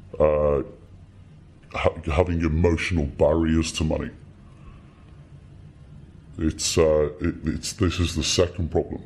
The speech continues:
And actually, like, I can, uh, just go off and, uh, I'll, I'll, I'll come back in a second to illustrate the point.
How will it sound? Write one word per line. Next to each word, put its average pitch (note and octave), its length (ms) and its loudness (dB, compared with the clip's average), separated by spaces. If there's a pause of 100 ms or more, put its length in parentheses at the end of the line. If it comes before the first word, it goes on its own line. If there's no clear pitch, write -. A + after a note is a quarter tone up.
(1300)
And E2 160 2
actually, D2+ 640 -2 (400)
like, C#2+ 200 0 (140)
I D2+ 100 -2
can, D2 460 -4 (680)
uh, C2 360 2 (1400)
just - 340 0
go D#2 260 2
off E2 200 -2
and, C#2+ 220 0
uh, C#2+ 320 2
I'll, D#2 340 0
I'll, D#2 200 -2 (680)
I'll D#2 120 4
come G2 260 0
back F2+ 300 2
in C#2+ 100 -4
a C2 40 -4
second E2+ 500 0
to E2 200 -2
illustrate E2+ 540 0
the - 60 -4
point. D#2+ 360 -4